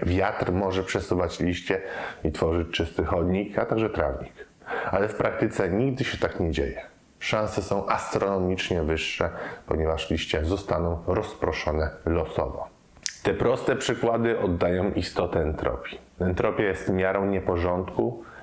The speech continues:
i zawsze faworyzuje o wiele bardziej nieuporządkowane warianty niż te uporządkowane. Dlaczego więc entropia ma takie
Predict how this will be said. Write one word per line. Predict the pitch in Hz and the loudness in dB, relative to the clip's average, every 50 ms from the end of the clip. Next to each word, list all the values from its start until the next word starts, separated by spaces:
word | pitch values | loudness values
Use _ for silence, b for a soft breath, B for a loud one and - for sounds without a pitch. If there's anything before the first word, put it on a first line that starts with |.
| B - | B 0
i | 90 85 | 0 2
zawsze | 76 80 90 92 101 - - - - 113 | 2 2 2 2 0 0 -2 -2 0 -2
faworyzuje | 104 - 107 98 87 87 82 80 73 71 71 82 85 87 82 | 0 0 0 0 0 2 2 2 2 2 2 2 2 4 2
o | 80 | 2
wiele | 78 82 85 85 90 90 | 2 2 2 2 2 2
bardziej | 82 85 85 82 80 90 87 85 B B B B B B | 2 0 0 0 0 0 -2 -2 B B B B B B
nieuporządkowane | 98 107 113 110 107 104 - 101 95 98 95 92 90 - - 87 90 95 101 95 87 | 0 2 2 2 2 2 2 0 2 2 0 -2 -2 0 0 2 2 2 2 2 0
warianty | 85 87 82 80 80 78 80 82 - - 82 | 0 0 2 2 2 2 0 0 0 -2 0
niż | 78 76 73 73 - - - - | 0 0 -2 -2 -4 -6 -4 -2
te | - 69 76 - - - - - | -2 -2 -2 -6 -12 -14 -8 -8
uporządkowane. | 85 - - 90 87 85 85 85 - - - 73 67 - - - - - - - _ - - B B B B B B B B B B B B | -4 -4 -2 -2 0 -2 -2 -4 -6 -4 -4 -4 -4 -4 -6 -10 -10 -12 -16 -20 _ -20 -20 B B B B B B B B B B B B
Dlaczego | 90 104 117 - 170 160 156 | -2 0 2 2 2 4 4
więc | 139 139 135 123 - - - - | 4 2 2 0 -2 -2 -2 0
entropia | 107 110 104 104 120 120 120 120 120 135 127 123 | 0 0 0 2 2 2 2 2 2 2 2 2
ma | 117 107 98 98 104 | 2 2 2 2 2
takie | 104 - - 95 87 - - 98 92 95 B | 0 0 0 0 0 2 2 0 0 -2 B